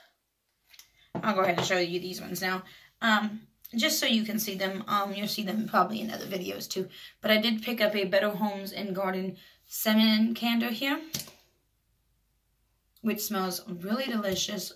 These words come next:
really yummy. I really do like that. I did get that from Walmart. Okay. And then I did pick up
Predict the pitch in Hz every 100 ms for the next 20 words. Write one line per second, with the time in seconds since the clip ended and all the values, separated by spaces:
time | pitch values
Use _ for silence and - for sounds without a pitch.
0 | 190 156 202 247 226 185 220 214 - -
1 | - - 196 202 196 190 185 175 - 196
2 | 214 226 233 285 277 220 220 - - 196
3 | 185 180 - - 190 185 196 277 - -
4 | - _ - _ _ _ - 208 - 240
5 | 277 - - - - - - - - -
6 | 277 269 311 311 285 277 285 - 277 285
7 | - 233 226 226